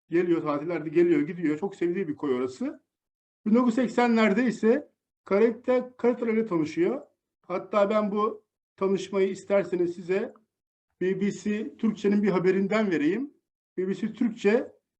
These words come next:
ölümünden sonra bir haber yayınladı ve Kaptan Juna zamanında B B C Radyo'nun bir mülakatı olmuş.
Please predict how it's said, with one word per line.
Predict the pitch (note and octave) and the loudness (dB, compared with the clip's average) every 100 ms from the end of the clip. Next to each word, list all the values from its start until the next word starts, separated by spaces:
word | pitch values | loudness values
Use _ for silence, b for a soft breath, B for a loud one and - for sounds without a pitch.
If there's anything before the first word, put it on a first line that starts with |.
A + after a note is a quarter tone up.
| - | 2
ölümünden | F3 F#3+ F#3 G3+ G#3+ | 4 6 4 2 0
sonra | G3+ G3+ F#3+ | 0 0 2
bir | |
haber | F#3 G3 A#3 | 0 0 2
yayınladı | F#3 D#3 D3 D3+ B3 - _ _ _ - | 4 4 2 0 -4 -6 _ _ _ -6
ve | E3 F#3 - | -2 -2 -2
Kaptan | F3+ F3+ F#3+ F#3+ | -2 0 0 0
Juna | G#3 G3+ D#3+ | 0 -2 -2
zamanında | F#3 F#3 E3+ D#3 D3+ G3+ C#4+ - _ _ _ E3+ | 0 0 0 0 0 0 -4 -8 _ _ _ 0
B | F3 F3 | 0 0
B | |
C | - G3+ | -4 -2
Radyo'nun | G#3+ F#3 G3 G#3 | 0 0 -2 -2
bir | G3 | -4
mülakatı | E3+ F#3+ F#3+ F#3+ F#3+ F3+ G3 | -2 0 0 2 0 2 0
olmuş. | E3+ C4 - - | 0 -2 -6 -18